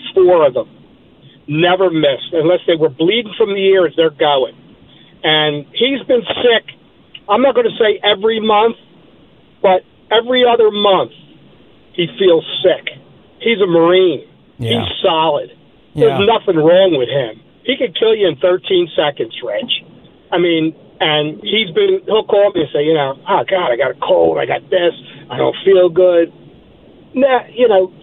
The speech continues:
Speaker 1: this just doesn't happen to young guys. He's thirty-two now. This just doesn't happen. On the other side, my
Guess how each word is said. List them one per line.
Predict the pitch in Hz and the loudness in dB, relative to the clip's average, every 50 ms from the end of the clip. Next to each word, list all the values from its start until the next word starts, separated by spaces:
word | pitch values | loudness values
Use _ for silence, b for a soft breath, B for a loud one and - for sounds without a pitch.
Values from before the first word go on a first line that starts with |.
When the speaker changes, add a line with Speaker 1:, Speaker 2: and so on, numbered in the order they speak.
| - - | -10 -2
Speaker 1:
this | - 339 - - - | 0 0 0 2 0
just | 415 359 - - | 0 0 0 0
doesn't | - 320 294 254 233 226 | 0 2 2 2 2 0
happen | 196 170 - 220 466 - - 480 190 160 | 0 0 0 0 0 0 0 -2 -2 -2
to | 139 151 | -2 -4
young | 156 156 156 147 147 143 | -2 0 0 0 0 -2
guys. | 139 143 131 127 123 131 | -2 -2 -2 -2 -4 -4
He's | 147 196 226 214 - - - | -4 -6 -8 -8 -10 -6 0
thirty-two | - 190 190 185 180 165 - - - 214 202 190 170 | 2 2 2 2 0 -2 -6 -4 0 0 0 2 2
now. | 160 160 165 180 185 196 220 - - - - - _ _ - | 2 2 2 2 2 0 -2 -4 -6 -20 -20 -20 _ _ -4
This | - 262 - | -4 -4 -2
just | - 339 - - | -4 -4 -2 2
doesn't | - 277 254 247 254 220 | 2 2 2 2 0 0
happen. | 208 240 269 285 - - 196 - - B B B B B | 0 0 0 -2 -2 -2 -6 -6 -6 B B B B B
On | 190 190 | 0 2
the | 185 196 | 4 4
other | 226 269 330 320 - - | 2 2 2 0 -2 0
side, | - 190 175 175 190 220 254 240 - - - | 0 0 2 2 2 0 -2 -2 -6 -14 -6
my | 185 185 185 185 180 160 | -2 0 2 2 0 -2